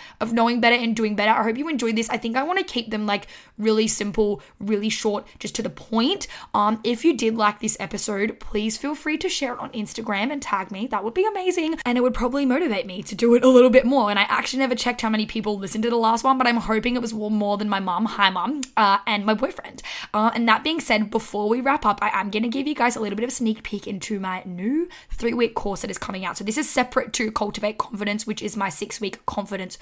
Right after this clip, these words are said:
course. This is, and nobody's got details on this, I actually have eighteen girls in it already, and they fully dived in out of self-trust. I gave them three words, which is exactly what I'm gonna give you. Unfuckwithable energy,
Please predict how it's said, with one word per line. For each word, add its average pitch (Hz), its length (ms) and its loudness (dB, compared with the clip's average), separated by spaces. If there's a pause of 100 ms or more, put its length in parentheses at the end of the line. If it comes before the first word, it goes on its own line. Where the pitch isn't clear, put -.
(220)
course. 262 500 4 (380)
This 285 260 2
is, 302 600 2 (280)
and 208 140 2
nobody's 220 320 4
got 262 180 2
details 220 360 0
on 202 100 -4
this, 196 140 -4
I 220 120 -2
actually 277 360 0
have 285 180 -2
eighteen 220 420 0
girls 196 260 -2
in 202 160 -6
it 196 140 -4
already, 202 520 -2
and 208 200 0
they 202 240 0
fully 233 400 0
dived 208 360 0
in 202 180 -4
out 202 120 0
of 202 100 -6
self-trust. - 760 0 (400)
I 233 120 4
gave 220 260 2
them 233 120 2
three 226 300 2
words, 185 460 -4 (180)
which 226 160 0
is 208 100 0
exactly 208 440 2
what 202 140 0
I'm 190 120 -4
gonna 185 160 -6
give 180 220 -10
you. 196 260 -8 (640)
Unfuckwithable 240 1160 4
energy, 214 600 0